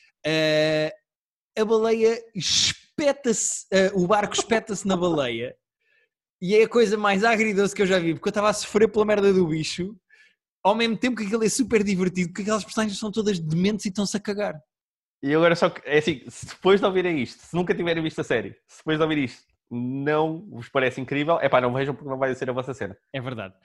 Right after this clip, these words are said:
Speaker 1: Só para quem não conhece
Speaker 2: Mas
Speaker 1: a série, se calhar é importante dizer
Speaker 2: Pois
Speaker 1: isto.
Speaker 2: é isso, era isso, eu ia fazer esse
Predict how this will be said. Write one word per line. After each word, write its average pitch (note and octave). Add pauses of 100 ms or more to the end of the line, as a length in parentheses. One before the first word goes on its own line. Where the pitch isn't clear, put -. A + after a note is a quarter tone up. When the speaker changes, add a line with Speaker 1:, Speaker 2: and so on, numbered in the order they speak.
(100)
Speaker 1:
Só -
para G3+
quem A3
não A3
conhece D#3+
Speaker 2:
Mas C3
Speaker 1:
a -
série, C#3
se -
calhar D3+
é D#3+
importante D#3
dizer C#3
Speaker 2:
Pois C3+
Speaker 1:
isto. C3
Speaker 2:
é A#2+
isso, -
era A#2+
isso, A2
eu A2+
ia A2+
fazer G#2+
esse G2